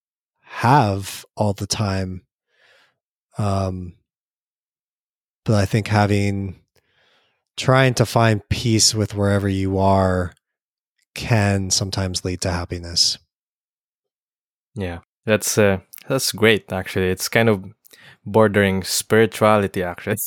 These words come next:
Speaker 2: <laughs>
Speaker 1: Yeah.
Speaker 2: That kind of happiness. Yeah.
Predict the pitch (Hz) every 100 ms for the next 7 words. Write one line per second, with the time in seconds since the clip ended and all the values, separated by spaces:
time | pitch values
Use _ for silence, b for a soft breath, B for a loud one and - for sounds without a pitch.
0 | 156 - 165 - 127 139 143 127 107 -
1 | 107 98 - 110 - 92 87 - B B
2 | 147 - 110 95